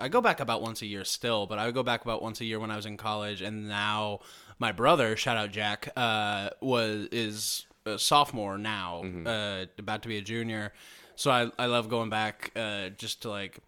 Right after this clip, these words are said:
Speaker 1: you know, see him
Speaker 2: Mm-hmm.
Speaker 1: in that element, in, like,
Speaker 2: Yeah.
Speaker 1: the same room, the same stage that I was on and stuff. Like,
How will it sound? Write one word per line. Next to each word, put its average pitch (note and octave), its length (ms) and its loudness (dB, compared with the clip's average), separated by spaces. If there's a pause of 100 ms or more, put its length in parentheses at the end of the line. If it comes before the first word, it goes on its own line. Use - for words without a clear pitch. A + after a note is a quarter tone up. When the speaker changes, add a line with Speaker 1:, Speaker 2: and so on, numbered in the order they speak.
(400)
Speaker 1:
you - 80 -10
know, D#2+ 100 -12
see G#2 360 -2
him G#2 540 -10 (140)
Speaker 2:
Mm-hmm. F2 180 -10 (120)
Speaker 1:
in A2 280 -6
that F#2+ 280 -4
element, G2+ 600 -8
in, G#2 260 -10
like, G2 340 -10
Speaker 2:
Yeah. F#2 260 -8
Speaker 1:
the A#2 100 -6
same A2+ 380 0
room, A#2 480 -4
the G#2+ 60 -6
same A2 260 -4
stage G#2 540 -2
that G2 120 -4
I G2+ 160 -2
was G#2 180 -8
on G#2 180 -6
and G2+ 100 -8
stuff. - 240 -8
Like, B2+ 140 -4